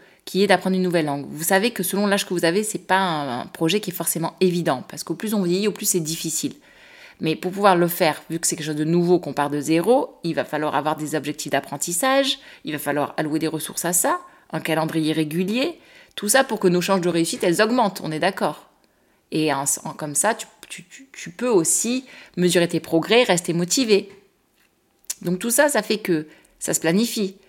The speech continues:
Parce que si vous vous dites demain, « Je veux juste apprendre l'espagnol », mais qu'il n'y a pas un plan derrière, je vous assure que dans trois mois, on s'en reparle et vous connaissez toujours aucun mot en espagnol, hein. Bref, vous avez compris.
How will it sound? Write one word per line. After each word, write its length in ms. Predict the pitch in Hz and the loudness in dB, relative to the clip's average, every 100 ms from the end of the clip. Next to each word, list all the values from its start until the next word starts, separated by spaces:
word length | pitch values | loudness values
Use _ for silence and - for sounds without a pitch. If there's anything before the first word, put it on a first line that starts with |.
| _ - | _ -6
Parce 180 | 170 - | -4 -2
que 100 | 175 | 0
si 180 | 240 | 0
vous 100 | 240 | 0
vous 80 | 233 | 0
dites 180 | 214 196 | 0 2
demain, « 300 | 214 214 202 | 4 4 2
Je 60 | 175 | 2
veux 80 | 190 | 0
juste 180 | 208 | 2
apprendre 220 | 214 202 185 | 0 2 0
l'espagnol », 680 | 180 190 185 190 170 160 - | 0 0 4 4 4 2 -6
mais 120 | 165 | -8
qu'il 160 | 165 147 | -2 -2
n'y 20 | |
a 60 | 147 | 0
pas 100 | 196 | -2
un 100 | 180 | -2
plan 200 | 175 170 | -2 0
derrière, 340 | 156 170 233 | 2 2 2
je 80 | 233 | 0
vous 100 | 175 | -2
assure 440 | 175 - 254 294 | 0 0 0 0
que 400 | - 190 170 156 160 - _ _ _ - | 0 0 0 -2 -6 -20 _ _ _ -4
dans 180 | 175 175 | -4 -2
trois 220 | - 202 | 0 2
mois, 140 | 220 | 2
on 40 | 214 | 0
s'en 140 | 180 | 0
reparle 320 | 175 208 247 | 2 4 4
et 60 | 226 | 2
vous 100 | 180 | 0
connaissez 340 | 190 175 175 | 0 0 -2
toujours 280 | 170 214 233 | -6 -4 -2
aucun 180 | 220 208 | 0 0
mot 100 | 208 | 0
en 80 | 190 | 0
espagnol, 420 | 180 233 220 165 | 0 0 0 0
hein. 140 | 202 - _ _ _ _ _ _ _ _ - | -4 -10 _ _ _ _ _ _ _ _ -6
Bref, 320 | 160 147 - _ _ - | -6 -6 -12 _ _ -10
vous 100 | 160 | -2
avez 160 | 175 180 | 0 0
compris. 400 | 196 190 240 | -2 -4 -6